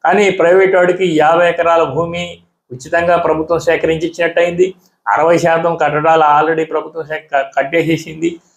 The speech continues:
అనుమతులన్నీ కూడా సిద్ధంగా ఉన్నాయి. ఇలాంటి దాన్ని తీసుకెళ్లి, అన్ని సిద్ధంగా ఉన్న దాన్ని తీసుకెళ్లి అప్పుడే దింపి ప్రజల,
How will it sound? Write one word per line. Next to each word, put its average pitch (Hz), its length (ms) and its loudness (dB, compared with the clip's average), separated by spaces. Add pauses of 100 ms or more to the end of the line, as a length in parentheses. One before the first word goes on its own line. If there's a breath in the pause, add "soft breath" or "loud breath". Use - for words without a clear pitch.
(220)
అనుమతులన్నీ 165 580 2
కూడా 156 180 2
సిద్ధంగా 139 440 0
ఉన్నాయి. 110 280 -8 (160)
ఇలాంటి 175 520 2
దాన్ని 165 380 0
తీసుకెళ్లి, 160 480 -6
అన్ని 147 240 -6
సిద్ధంగా 147 420 -4
ఉన్న 147 100 -2
దాన్ని 135 260 0
తీసుకెళ్లి 139 560 0 (560)
అప్పుడే 185 460 2
దింపి 165 640 -2 (140)
ప్రజల, 175 460 2